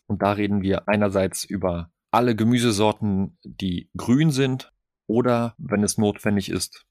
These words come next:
dann halt zu supplementieren über Nahrungsergänzungsmittel. Wenn das zentrale Nervensystem über eine längere Zeit erschöpft ist, dann verändert sich auch das Hormonsystem. Und wenn das hormonelle System betroffen ist,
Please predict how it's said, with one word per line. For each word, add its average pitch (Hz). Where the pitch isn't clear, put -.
dann 98
halt 98
zu -
supplementieren 101
über 90
Nahrungsergänzungsmittel. 98
Wenn 110
das 110
zentrale 107
Nervensystem 107
über 101
eine 98
längere 135
Zeit 101
erschöpft -
ist, -
dann 131
verändert 120
sich 107
auch 101
das -
Hormonsystem. 90
Und 107
wenn 104
das 95
hormonelle 135
System 117
betroffen -
ist, 95